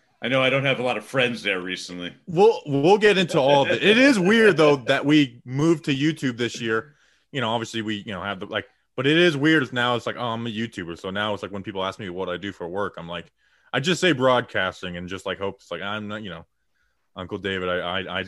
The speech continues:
Speaker 2: I'm not a YouTuber." You know, it's on YouTube, but I'm not a YouTuber.
Speaker 1: Well, I have a friend who does, uh, you know, f-, fantasy and, and D F S for a living. And so when he goes home and he tells his friends, he, he does,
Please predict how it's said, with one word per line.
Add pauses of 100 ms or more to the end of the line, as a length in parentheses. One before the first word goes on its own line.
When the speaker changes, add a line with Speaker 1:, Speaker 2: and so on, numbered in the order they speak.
Speaker 2:
I'm
not
a
YouTuber."
You
know,
it's
on
YouTube,
but
I'm
not
a
YouTuber. (600)
Speaker 1:
Well,
I
have
a
friend
who
does,
uh, (480)
you
know,
f-,
fantasy
and,
and
D
F
S
for
a
living. (480)
And
so
when
he
goes
home
and
he
tells
his
friends,
he,
he
does,